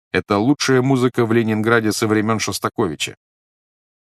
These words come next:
Потом за кулисами Отряскин сказал, что работает дворником в консерватории. Впрочем, это было нормально. «Джунгли» показали рок-клубу, что такое настоящая бескомпромиссная музыка.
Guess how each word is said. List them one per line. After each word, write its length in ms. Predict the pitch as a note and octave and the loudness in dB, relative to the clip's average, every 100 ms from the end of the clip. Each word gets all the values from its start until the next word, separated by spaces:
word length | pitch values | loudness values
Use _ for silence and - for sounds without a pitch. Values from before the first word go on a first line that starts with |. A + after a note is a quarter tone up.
| _ - | _ -4
Потом 300 | F#2 A#2+ G#2 | 0 0 0
за 100 | F2+ | -2
кулисами 480 | F2 G#2+ - F#2 | -2 -2 -2 -4
Отряскин 460 | D#2+ - G2+ - - | -4 -2 -2 -2 -10
сказал, 340 | - E2 G2+ | -8 -4 -4
что 160 | F#2 - | -4 -6
работает 460 | F2+ F2+ G2+ E2+ D#2 | -6 -4 -4 -4 -2
дворником 500 | G2+ F2+ D#2 - - | -2 -2 -6 -14 -12
в 40 | |
консерватории. 760 | - D#2+ F2+ G2 - C#2+ - - _ _ _ _ _ _ | -10 -8 -4 -4 -6 -10 -14 -20 _ _ _ _ _ _
Впрочем, 400 | - F#3+ - E3+ | -2 0 2 0
это 140 | D#3 | 2
было 160 | C#3+ C#3 | 0 0
нормально. 480 | C#3+ D3 A2+ - - _ _ _ _ _ _ _ _ _ G2+ | 0 -2 -4 -8 -20 _ _ _ _ _ _ _ _ _ -2
«Джунгли» 400 | A2 F#3 D#3+ C#3+ | 2 2 2 0
показали 500 | - A#2+ A2 C3 B2 | 0 0 2 2 2
рок-клубу, 640 | A2+ A2+ - - C3+ G#2 | 2 0 -4 -2 0 0
что 220 | F#2+ - B2 | -2 -4 -4
такое 360 | G#2 - B2 | -2 0 2
настоящая 800 | G2+ G#2 - G2+ A2+ A2+ - E2 | 2 -2 -2 -2 0 0 -2 -4
бескомпромиссная 1040 | D#2 E2+ - - G#2+ G2 G2+ G2+ F#2 G2+ G2 | -4 -2 -2 -2 -4 0 0 0 -4 -4 -4
музыка. 400 | E2+ - - | -6 -12 -20